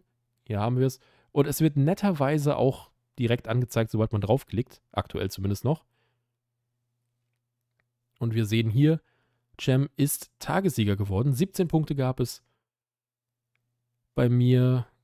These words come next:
gerade mal, na, in Anführungsstrichen gerade mal, zwölf. Ähm, hätte der ein oder andere Treffer noch gesessen, ne? Sowas wie Harry Kane zum Beispiel, der nachher im Abseits stand und so,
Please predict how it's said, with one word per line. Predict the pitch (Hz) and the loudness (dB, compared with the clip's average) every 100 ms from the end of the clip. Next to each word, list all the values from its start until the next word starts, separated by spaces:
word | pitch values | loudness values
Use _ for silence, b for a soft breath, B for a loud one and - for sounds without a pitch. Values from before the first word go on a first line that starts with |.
| _ | _
gerade | - 104 104 120 120 | -10 -4 0 0 2
mal, | 107 101 101 98 - _ _ - | 0 0 0 -4 -8 _ _ -16
na, | - 101 | -6 -6
in | 90 | -4
Anführungsstrichen | 90 92 - 98 92 | -6 -8 -10 -12 -12
gerade | 73 73 76 | -12 -12 -10
mal, | 78 82 - | -10 -12 -14
zwölf. | - - 101 147 - _ _ _ _ _ _ | -20 -2 2 2 0 _ _ _ _ _ _
Ähm, | 127 127 131 127 - _ _ _ _ _ _ _ _ _ _ - | 0 2 0 -2 -8 _ _ _ _ _ _ _ _ _ _ -4
hätte | 170 208 | -2 0
der | 180 185 | 0 -2
ein | 156 190 | -4 -2
oder | 185 170 | -2 -2
andere | 170 156 | -2 -4
Treffer | - 147 151 | -2 0 0
noch | 143 - | 0 0
gesessen, | 135 113 113 - 92 | -2 0 -2 -2 -2
ne? | 151 | 0
Sowas | 135 127 - | 2 2 0
wie | 120 120 120 110 | -6 -4 -2 0
Harry | 123 123 | 0 0
Kane | - 123 127 | 0 0 0
zum | 120 110 | 0 -4
Beispiel, | 104 107 - - 107 107 104 | -2 -2 -4 -6 -4 -2 -2
der | 101 | -4
nachher | 101 - 101 | -6 -6 -4
im | 120 | -4
Abseits | 135 127 113 | -2 -2 -4
stand | - 113 113 139 | -4 -4 -4 -4
und | 117 | -6
so, | 117 110 | -2 -4